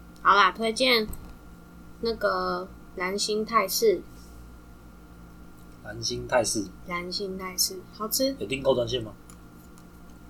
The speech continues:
Speaker 2: 好像有 Uber 还是 Foodpanda，我记得好像
Speaker 1: Uber 啊。
Speaker 2: 是 Foodpanda 吧？
Speaker 1: Uber 啊。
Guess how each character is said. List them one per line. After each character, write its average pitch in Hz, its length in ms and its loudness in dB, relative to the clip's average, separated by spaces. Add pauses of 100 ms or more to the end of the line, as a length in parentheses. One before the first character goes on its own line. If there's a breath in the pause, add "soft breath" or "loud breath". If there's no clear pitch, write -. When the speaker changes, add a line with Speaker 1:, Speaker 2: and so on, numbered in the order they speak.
(120)
Speaker 2:
好 - 140 2
像 196 180 12
有 131 120 10
Uber 123 440 4
还 117 120 -2
是 131 80 -4 (440)
Foodpanda， 110 360 -6 (180)
我 120 80 -6
记 143 120 4
得 - 60 10
好 247 60 12
像 269 80 12
Speaker 1:
Uber 226 320 12
啊。 - 180 0 (540)
Speaker 2:
是 - 180 -2
Foodpanda 139 520 2
吧？ - 120 -8 (240)
Speaker 1:
Uber 254 460 12
啊。 180 80 10